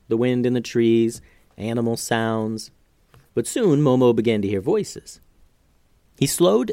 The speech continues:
down and crept toward the voices, which happened to be just near the path he was taking, only further on down a bit. As Momo approached,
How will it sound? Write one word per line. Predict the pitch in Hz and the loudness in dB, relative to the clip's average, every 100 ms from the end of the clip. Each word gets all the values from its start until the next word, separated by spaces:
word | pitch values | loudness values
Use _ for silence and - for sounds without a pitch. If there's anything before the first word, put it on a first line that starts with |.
| - | -6
down | 131 123 101 104 139 - _ _ _ - | -4 -2 -2 -6 -10 -16 _ _ _ -2
and | 143 | 0
crept | 143 175 233 - - _ - | 0 0 -2 -4 -20 _ -2
toward | 170 156 165 151 | 2 4 4 4
the | 139 | 4
voices, | 180 143 - 107 - | 4 2 0 -4 -2
which | 120 - | -2 -4
happened | 139 - 117 113 | -6 -2 -4 -4
to | 107 | -4
be | 113 101 | -4 -2
just | 113 123 - | -2 -4 -4
near | 117 113 101 | -2 -2 -2
the | |
path | 92 - 107 104 | -6 -8 -10 -6
he | 110 | -4
was | 92 - | -4 -4
taking, | 214 196 78 - _ | -4 -4 -8 -18 _
only | 104 101 | -10 -8
further | - 113 101 | -4 -4 -4
on | 92 92 | -6 -4
down | 123 120 | -2 -2
a | 87 | -4
bit. | 82 - _ _ _ _ _ _ _ _ _ _ _ _ _ _ _ _ _ _ _ _ 123 | -10 -18 _ _ _ _ _ _ _ _ _ _ _ _ _ _ _ _ _ _ _ _ -2
As | 127 131 | 0 2
Momo | 165 196 156 | 2 4 4
approached, | 117 - 170 120 - | 4 6 6 4 0